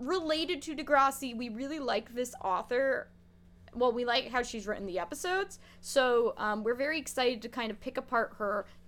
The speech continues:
young adult, middle grade writing career, because it apparently was what she wanted to do.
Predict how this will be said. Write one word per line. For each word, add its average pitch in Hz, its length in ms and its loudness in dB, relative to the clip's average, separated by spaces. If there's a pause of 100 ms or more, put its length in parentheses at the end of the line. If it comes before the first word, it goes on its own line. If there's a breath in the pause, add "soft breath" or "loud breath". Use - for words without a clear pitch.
young 247 280 4
adult, 220 580 0
middle 214 300 2
grade 202 340 -2
writing 269 360 0
career, 220 260 0
because 208 360 -4
it - 220 -4
apparently 392 460 -2
was 226 180 -2
what 240 200 -2
she 240 120 -6
wanted 262 460 -4
to - 100 -14
do. 269 400 0